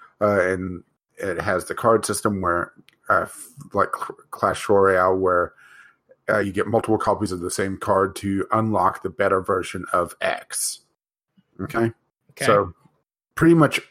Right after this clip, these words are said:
Speaker 1: all the problems of its, uh,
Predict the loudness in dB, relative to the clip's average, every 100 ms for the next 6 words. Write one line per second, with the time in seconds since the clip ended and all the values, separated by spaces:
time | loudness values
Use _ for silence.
0 | _ 2 4 6 6 2 0 2 2 -2
1 | -6 -8 -4 -2 0 -2 -4 -12 _ _
2 | _ _ _ _ _ _ -8 -6 -12 _
3 | _ -14 -8 -6